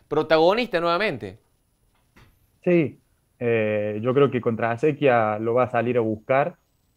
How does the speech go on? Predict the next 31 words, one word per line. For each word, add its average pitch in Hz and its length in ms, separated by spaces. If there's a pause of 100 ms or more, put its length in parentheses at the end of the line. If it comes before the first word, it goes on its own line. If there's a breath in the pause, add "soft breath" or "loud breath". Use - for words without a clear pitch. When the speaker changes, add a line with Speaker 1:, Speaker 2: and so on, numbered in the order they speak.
(120)
Speaker 2:
eh, 104 420
por 104 100
la 101 120
necesidad 110 600
que 110 100
tiene, 143 540 (640)
eh, 104 300
porque, 101 760
eh, 113 240
y 104 220
aparte 107 420
para 110 180
ellos 120 160
un 120 120
partido, 104 400 (120)
eh, 110 140
un 110 140
partido 110 340
especial. 110 600 (160)
Speaker 1:
Ujú. 131 300
Speaker 2:
Siempre 127 300
contra 110 220
Estudiantes 123 540
lo, 104 400
los 110 180
rivales 113 400
tienen 127 240
como 120 160
un 123 80
plus 131 180
más, 131 300